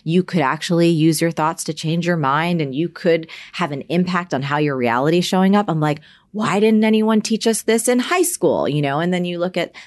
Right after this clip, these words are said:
the world of, uh, just personal finance or health or nutrition, and there's so many different areas we just don't know about until we're adults, and we're usually, like, halfway down the wrong lane. So from that perspective, I think it's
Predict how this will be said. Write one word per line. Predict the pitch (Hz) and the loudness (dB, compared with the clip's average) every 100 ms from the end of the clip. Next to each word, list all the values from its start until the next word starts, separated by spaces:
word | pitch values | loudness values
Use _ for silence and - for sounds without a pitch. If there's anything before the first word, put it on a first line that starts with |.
| _ | _
the | 170 | 0
world | 156 160 170 180 | 2 2 2 0
of, | 160 - - | -2 -6 -4
uh, | 139 131 | -4 -2
just | 202 - | -6 -2
personal | 208 202 214 208 | -4 -2 -2 -2
finance | - 226 214 131 110 | 0 2 2 0 -4
or | - 156 | -4 -4
health | - - 202 240 156 - | -6 -10 -2 0 0 -2
or | 170 | -4
nutrition, | 165 160 - 226 240 143 | -4 -8 -4 -4 -2 -4
and | 120 147 | -4 -4
there's | 156 | -6
so | 151 190 214 | -4 0 2
many | 220 | 2
different | 180 175 165 - | 2 0 -2 -2
areas | 165 185 135 117 - - - _ | 0 2 0 -4 -8 -20 -20 _
we | 180 208 | 0 2
just | 247 - | 0 0
don't | 208 170 | -4 -2
know | 170 214 | -2 0
about | 190 139 151 | 2 0 -4
until | 156 170 | -4 -2
we're | 156 | 0
adults, | 143 175 202 185 | 0 0 0 -2
and | 135 | -8
we're | 139 | -4
usually, | 147 151 143 | -2 0 0
like, | 135 - | 0 -4
halfway | - 147 151 160 | -6 -6 0 0
down | 151 139 | 0 -2
the | 139 | -4
wrong | 127 123 123 147 | -2 -2 -4 -2
lane. | 156 175 87 - - - - - - - - - | 2 2 0 -8 -16 -18 -16 -18 -18 -20 -14 -4
So | - 175 160 156 | -2 2 2 0
from | - - 165 165 | -4 -6 -4 0
that | 185 220 240 | 2 2 0
perspective, | 208 185 170 151 156 143 | -2 -2 -2 -4 -2 0
I | 135 | -2
think | 151 160 | -2 -4
it's | 151 - | -4 -6